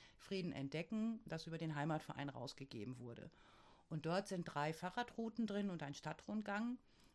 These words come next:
Und wir hatten das große Glück, in Absprache mit dem Heimatverein diese als handlichere Radtouren rausgeben zu dürfen, mit Kurzbeschreibung zu den Sehenswürdigkeiten. Das war die erste Säule.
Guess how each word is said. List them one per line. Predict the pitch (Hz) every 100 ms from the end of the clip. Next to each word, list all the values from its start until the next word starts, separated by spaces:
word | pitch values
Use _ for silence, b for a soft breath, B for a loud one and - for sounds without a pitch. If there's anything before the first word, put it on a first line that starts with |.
| -
Und | 170 170 -
wir | 156 175 190 202
hatten | 180 185
das | 156 -
große | 165 208 156
Glück, | 139 247 285
in | - 165
Absprache | 156 - - 170 170
mit | 160
dem | 165 156
Heimatverein | 143 175 185 - - 170
diese | 165 160 175
als | 160 -
handlichere | 170 196 - - 165 165
Radtouren | 151 - 175 160
rausgeben | 139 151 160 156 143 135
zu | -
dürfen, | 131 110 107 - - -
mit | 185 202
Kurzbeschreibung | - 170 - 165 - 156 151 160
zu | -
den | 151 151
Sehenswürdigkeiten. | 143 143 143 - 123 123 120 - 120 - 131 - - - _ - B B B B B B B
Das | - -
war | 151
die | 165
erste | 165 208 -
Säule. | 143 120 117 113